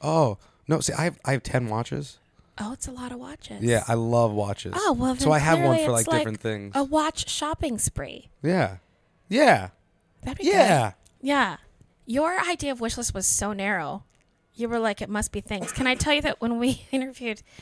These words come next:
Speaker 2: you know Frace, Andrew Frace?
Speaker 1: I don't think so.
Speaker 2: Oh,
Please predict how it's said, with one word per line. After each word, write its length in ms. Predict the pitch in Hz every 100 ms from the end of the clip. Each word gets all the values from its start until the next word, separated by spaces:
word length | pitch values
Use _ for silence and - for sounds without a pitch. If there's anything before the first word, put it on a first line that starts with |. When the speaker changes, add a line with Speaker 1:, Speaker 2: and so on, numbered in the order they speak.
| - - - -
Speaker 2:
you 120 | 277
know 160 | 381 302
Frace, 640 | - 214 220 - - - _ _
Andrew 240 | 247 240 254
Frace? 560 | 226 262 - - - _ _ _ _ _ -
Speaker 1:
I 120 | 123
don't 120 | 120 107
think 200 | 120 -
so. 140 | 104
Speaker 2:
Oh, 220 | 202 185